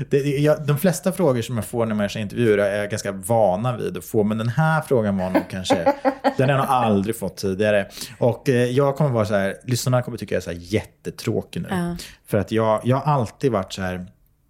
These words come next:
Speaker 1: när man jobbar med sexualiserad våld, eh, så måste man hitta, liksom så här, vad ska man säga,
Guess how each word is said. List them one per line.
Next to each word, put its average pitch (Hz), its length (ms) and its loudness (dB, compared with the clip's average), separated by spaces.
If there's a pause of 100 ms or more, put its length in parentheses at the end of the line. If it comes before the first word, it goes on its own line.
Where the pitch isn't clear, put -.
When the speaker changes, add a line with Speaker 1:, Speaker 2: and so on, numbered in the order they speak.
(360)
Speaker 1:
när 113 100 4
man 113 160 4
jobbar 123 300 2
med 113 140 -6
sexualiserad 95 640 -8
våld, 98 480 -2 (540)
eh, 90 240 -4 (220)
så - 160 -2
måste 104 320 -2
man 92 120 -2
hitta, 90 500 -4 (320)
liksom - 200 -8
så 92 80 -4
här, 85 80 -4 (440)
vad 120 80 -8
ska - 80 -4
man 101 40 -4
säga, 90 180 -2